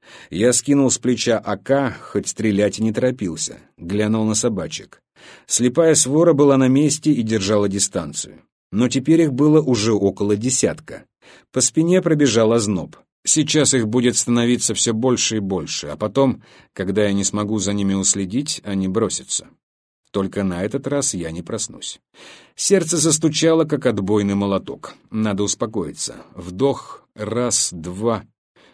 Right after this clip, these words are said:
«Ты чего не стреляешь?» — обернулся Мунлайт. «Они не уйдут», — пробормотал я.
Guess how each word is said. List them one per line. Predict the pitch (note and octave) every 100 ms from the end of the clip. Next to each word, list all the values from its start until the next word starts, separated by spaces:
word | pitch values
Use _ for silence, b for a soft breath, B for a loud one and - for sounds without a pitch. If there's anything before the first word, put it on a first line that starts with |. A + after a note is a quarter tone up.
| b -
«Ты | -
чего | - G#3 G#3+
не | F#3+
стреляешь?» — | - F#3+ D#3+ F2 D#2 -
обернулся | F#2 F2+ G2 F#2+ E2+ F2+
Мунлайт. | E2 D2+ C2 - - _
«Они | F#2+ F#2+ G#2 A2
не | B2+
уйдут», — | D3+ E3 D#3 - - _ _ -
пробормотал | F#2 F2+ F2+ F2 D#2 D2
я. | C#2 A#1+